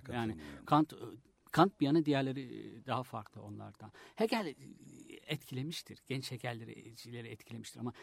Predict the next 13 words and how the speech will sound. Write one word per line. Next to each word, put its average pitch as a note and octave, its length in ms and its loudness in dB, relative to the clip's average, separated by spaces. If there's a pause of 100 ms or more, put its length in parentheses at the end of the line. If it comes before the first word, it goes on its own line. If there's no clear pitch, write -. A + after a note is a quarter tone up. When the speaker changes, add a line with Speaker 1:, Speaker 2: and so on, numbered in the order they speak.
(140)
Speaker 1:
demin D3+ 160 4
söylediğimiz B2+ 460 -4
o A2+ 140 -12
çok - 300 -10
şey A#2+ 360 -10
ön-, A2+ 200 -6
e, A2+ 180 -14
önemli A2+ 340 -6
bir A2 40 -12
yer. G#2+ 120 -14 (920)
Birey F#3+ 340 6 (580)
ancak, D#3+ 440 4
e, C3+ 180 -8